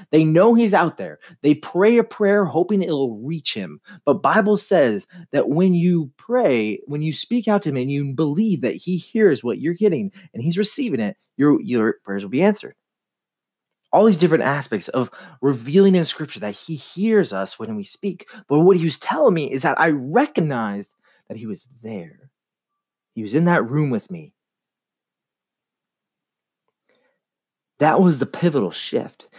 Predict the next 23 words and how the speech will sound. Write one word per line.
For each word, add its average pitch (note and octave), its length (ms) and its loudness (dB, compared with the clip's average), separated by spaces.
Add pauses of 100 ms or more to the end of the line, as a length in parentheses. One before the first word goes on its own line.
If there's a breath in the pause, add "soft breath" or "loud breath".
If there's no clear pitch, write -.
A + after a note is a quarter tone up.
(160 loud breath)
And D3+ 160 2
when C3+ 180 2
you A3+ 360 4
recognize B2 640 2
that G#2 140 -8
someone E3+ 440 2
is B2+ 100 -6
there B2 180 -2
with C#3+ 380 -2
you, G2+ 300 -10
you B2+ 500 0
have A#2 160 -6
a G2+ 80 -4
pull A3+ 520 2
to A#2 280 -6
acknowledge G#2+ 720 -6
them - 240 -14 (600)
in G#2+ 140 -4
some E3 460 0
way C3+ 260 2
or A2 140 0
another, F#2 520 -8 (200)
right? F3+ 340 0